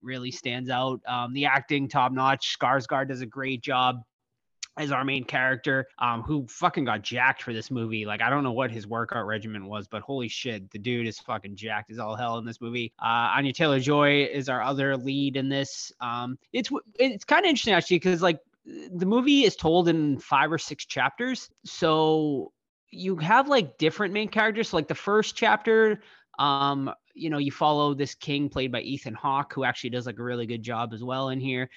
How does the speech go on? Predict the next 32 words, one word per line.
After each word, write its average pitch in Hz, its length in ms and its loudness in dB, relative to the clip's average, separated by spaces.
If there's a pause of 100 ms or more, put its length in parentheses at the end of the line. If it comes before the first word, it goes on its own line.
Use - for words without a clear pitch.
(160)
You 131 80 -12
got 123 140 -2
Willem 135 220 -2
Dafoe 151 360 -2
in 151 80 -2
here 143 160 0
too. 170 420 2
I 113 60 -2
mean, 131 100 -4
it's 120 100 -8
a 139 40 -12
great 190 220 0
cast. 147 400 2
You 127 120 -2
got 127 60 -6
Nicole 135 300 -2
Kidman, 156 560 0
who 131 120 -4
plays, 123 460 -4 (180)
uh, 123 180 -2
the 110 100 -14
queen. 190 640 0 (240)
Uh, 127 240 -4
so 151 300 -2
yeah, 160 200 6
I 160 80 6
mean, 147 220 2
a 139 60 -2
lot 151 340 4
of 170 60 2
interesting, 151 600 -2
uh, 120 240 0